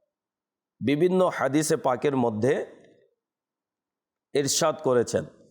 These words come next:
এবং নবী পাক সাল্লাল্লাহু তাআলা আলাইহি ওয়া আলিহি ওয়াসাল্লাম হযরত আলী কারামাল্লাহু তাআলা ওয়াজহুল করিম সম্পর্কে ইরশাদ করেছেন,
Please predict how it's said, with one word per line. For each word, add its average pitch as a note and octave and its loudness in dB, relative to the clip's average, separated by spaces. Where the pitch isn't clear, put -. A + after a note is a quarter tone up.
এবং C3 0
নবী D3+ 2
পাক C#3 0
সাল্লাল্লাহু C3 0
তাআলা C3 2
আলাইহি C3 2
ওয়া B2+ 2
আলিহি A#2+ 0
ওয়াসাল্লাম A#2+ 0
হযরত B2 0
আলী C3+ 0
কারামাল্লাহু B2+ 2
তাআলা B2 2
ওয়াজহুল A#2+ 2
করিম C3 0
সম্পর্কে B2 -2
ইরশাদ C#3 0
করেছেন, C3 0